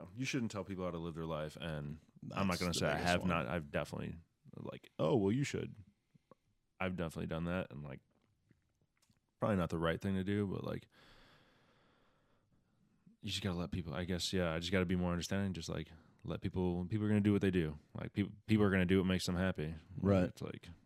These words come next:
Speaker 1: they wanna stay in Illinois, or they wanna stay in the south side of Chicago and not go anywhere else, like, but they're happy, then hey,
Speaker 2: Right.
Speaker 1: that's you. That's, I mean, I can't say that's how I live my
Speaker 2: <laughs>
Speaker 1: life.
Speaker 2: No, no.
Speaker 1: <laughs> Right, but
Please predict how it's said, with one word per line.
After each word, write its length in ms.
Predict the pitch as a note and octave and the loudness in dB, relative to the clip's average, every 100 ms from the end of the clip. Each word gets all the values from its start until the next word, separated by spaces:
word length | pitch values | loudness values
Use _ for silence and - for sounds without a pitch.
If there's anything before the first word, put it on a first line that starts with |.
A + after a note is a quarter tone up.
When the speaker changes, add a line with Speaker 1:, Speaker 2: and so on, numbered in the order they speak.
| _ - | _ -4
Speaker 1:
they 120 | F2+ | 0
wanna 180 | F2+ F2 | 0 0
stay 220 | - F#2 | 0 2
in 80 | F#2 | 2
Illinois, 520 | F#2 F#2 A2 B2+ C3+ | 2 2 0 0 0
or 340 | F#2 D#2+ D#2 D#2+ | 0 0 -2 -6
they 100 | E2 | -6
wanna 140 | E2+ E2+ | -4 -4
stay 300 | - F2 F2 | 0 2 2
in 80 | |
the 60 | E2 | 0
south 200 | - F#2+ | 0 0
side 100 | G2 | 0
of 40 | F2+ | -2
Chicago 380 | - G#2 G#2+ | -2 -2 0
and 80 | F#2+ | 0
not 120 | E2+ F2 | -2 0
go 80 | F#2+ | -2
anywhere 260 | F#2 F#2 | 0 0
else, 260 | G2+ A#2+ - | 0 -2 -4
like, 200 | E2+ E2+ - | -6 -6 -8
but 100 | - | -6
they're 120 | E2+ | 0
happy, 440 | G#2 A#2+ D#3 D#3 A#2 | 2 4 2 0 -4
then 200 | G#2 G#2+ | -4 -2
hey, 200 | B2+ F2 - _ - - - - | -2 -4 -8 _ -20 -20 -20 -2
Speaker 2:
Right. 220 | F#2 F#2 | 0 2
Speaker 1:
that's 200 | F#2+ G2+ | 2 2
you. 240 | A#2+ C3 G#2+ - _ _ _ - | 6 6 6 0 _ _ _ -10
That's, 180 | - F#2+ | -6 -2
I 40 | |
mean, 120 | G#2 | 0
I 60 | F#2+ | 2
can't 220 | - F#2+ | 0 -2
say 100 | - | -2
that's 140 | F2 - | -2 -2
how 140 | E2 | -2
I 200 | D#2 A#2 | 2 2
live 220 | B2+ F2 | 0 0
my 120 | - - | 4 6
Speaker 2:
<laughs> 100 | F#3+ | 8
Speaker 1:
life. 240 | E3 C#3+ | 8 8
Speaker 2:
No, 380 | C3 B2 D3 G3+ | 8 8 10 10
no. 600 | - F2 E2+ A#2 - - | 8 4 6 6 4 -2
Speaker 1:
<laughs> 40 | |
Right, 320 | - G2 E2 - - - | -2 0 -2 -8 -18 -8
but 260 | F2+ D#2+ | -6 -6